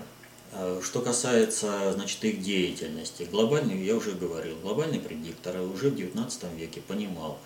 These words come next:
что возможности, э, псевдохристианства по управлению миром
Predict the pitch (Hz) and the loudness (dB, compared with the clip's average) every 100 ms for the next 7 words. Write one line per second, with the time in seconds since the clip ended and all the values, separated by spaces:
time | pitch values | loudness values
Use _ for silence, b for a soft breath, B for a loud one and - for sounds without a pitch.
0 | B B B B - - 107 98 95 92 | B B B B -10 6 8 8 8 8
1 | 90 95 110 117 120 95 95 87 - - | 6 8 8 8 8 6 4 -2 -4 0
2 | 87 87 - - 95 90 87 85 82 82 | 0 -2 -10 -14 -6 -4 -4 -6 -8 -8
3 | 80 78 76 76 - - - - - - | -8 -8 -6 -6 -8 -10 -12 -18 -6 4
4 | 113 95 - 104 101 - 104 95 87 - | 4 4 0 0 0 2 2 2 0 -2
5 | 82 - 90 104 95 101 92 90 98 95 | -4 0 0 2 2 2 0 2 0 0
6 | 90 85 | -2 -4